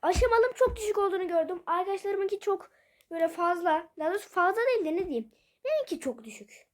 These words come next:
Hiç oynamamışım ben çünkü zaten Brawl Stars oynamıyorum ben. Ee, tabii sizde sadece video çekerken oynuyorum. Normalde hiç genelde oynamıyorum o yüzden.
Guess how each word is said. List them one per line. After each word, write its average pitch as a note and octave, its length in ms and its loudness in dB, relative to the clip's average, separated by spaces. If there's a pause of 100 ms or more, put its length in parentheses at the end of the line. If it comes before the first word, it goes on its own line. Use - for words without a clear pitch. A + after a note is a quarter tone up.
(300)
Hiç - 140 -2
oynamamışım G4 480 2
ben D#4 80 -4
çünkü C#4+ 340 -12
zaten D#4 280 -2
Brawl C#4 180 -2
Stars G#4 160 -4
oynamıyorum A#3 320 -4
ben. G3+ 100 -12 (680)
Ee, A3 280 -4
tabii A3+ 220 -8
sizde B3+ 220 -10
sadece F4 300 -2
video D4 200 -4
çekerken E4 400 -2
oynuyorum. G#3+ 420 -6 (300)
Normalde D#4 300 -2
hiç E4 120 -14
genelde D#4 320 -4
oynamıyorum D#4+ 460 -2
o F4 40 -4
yüzden. C#4+ 240 -6